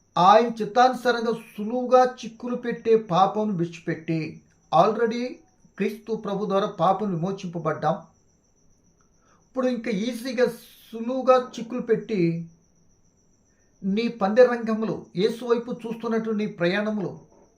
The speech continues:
నిన్ను అటువైపు ఇటువైపు చూపించి నిన్ను పడేయటానికి దుష్టుడు కరెక్ట్గా కాచుకొని ఉన్నాడు. కనుక పౌలు గారు ఆ సంఘానికి చెప్తున్న మాట ఏంటి అంటే,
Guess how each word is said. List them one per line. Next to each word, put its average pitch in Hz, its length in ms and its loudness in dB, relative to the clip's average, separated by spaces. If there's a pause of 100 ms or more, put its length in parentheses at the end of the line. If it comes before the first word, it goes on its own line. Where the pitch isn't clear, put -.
(460)
నిన్ను 220 600 -2 (120)
అటువైపు 240 460 0
ఇటువైపు 226 440 -6
చూపించి 208 480 -8 (720)
నిన్ను 196 200 -2
పడేయటానికి 220 600 2
దుష్టుడు 160 600 -4 (640)
కరెక్ట్గా 226 440 -2
కాచుకొని 202 560 -2
ఉన్నాడు. 170 300 0
కనుక 139 480 -6 (1040)
పౌలు 202 220 2
గారు 185 160 2
ఆ 170 200 0
సంఘానికి 175 560 -2
చెప్తున్న 165 240 -6
మాట 135 240 -6
ఏంటి 151 220 -8
అంటే, 120 500 -8